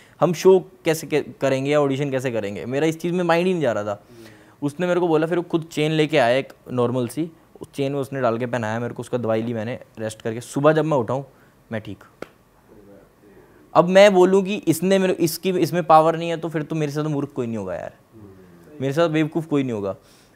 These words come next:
अभी जैसे आहूति की बात करें हम अपने स्टार्टअप के बारे में, तो हमारे पास जब लोग आते हैं, तो जो हमने स्टार्टअप बनाया ना, हमने कुछ इस तरह से बनाया कि बिजनेस से ज़्यादा हम लोगों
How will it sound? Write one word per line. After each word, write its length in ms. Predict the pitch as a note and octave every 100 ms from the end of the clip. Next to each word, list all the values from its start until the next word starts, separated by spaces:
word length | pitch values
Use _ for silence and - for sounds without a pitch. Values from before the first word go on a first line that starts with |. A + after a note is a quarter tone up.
| -
अभी 420 | B2+ D3 D#3 D3
जैसे 260 | C3 C3 D#3
आहूति 440 | - C3+ C3+ D#3
की 120 | D3+ D#3+
बात 220 | C#3 B2+
करें 220 | A#2 A2
हम 100 | G#2+
अपने 280 | G#2 A2+ A2
स्टार्टअप 380 | - A#2+ G#2+ A2
के 140 | - A2
बारे 220 | G2+ F#2+
में, 160 | G2 G2+ _ _ A#2
तो 240 | A#2 -
हमारे 160 | C3 C3
पास 120 | D3
जब 120 | D3
लोग 220 | C#3 D3 C3
आते 220 | G#2 G#2
हैं, 140 | G2+ _ _ _ _ -
तो 200 | D#3+ - D3+
जो 80 |
हमने 160 | F3 F#3+
स्टार्टअप 320 | F#3+ D#3+ F3
बनाया 280 | D#3+ B2 A2+
ना, 100 | C#3+
हमने 180 | D3+ D#3
कुछ 160 | D#3+
इस 120 | C#3+ -
तरह 140 | D3+
से 100 | D#3
बनाया 280 | C#3+ C3 C#3
कि 280 | D3 F3 E3 - -
बिजनेस 400 | B2+ C#3 E3 F3+
से 140 | F3
ज़्यादा 280 | D3 B2+ D3
हम 220 | D3+ D#3 -
लोगों 420 | C3 C3+ D3+ D#3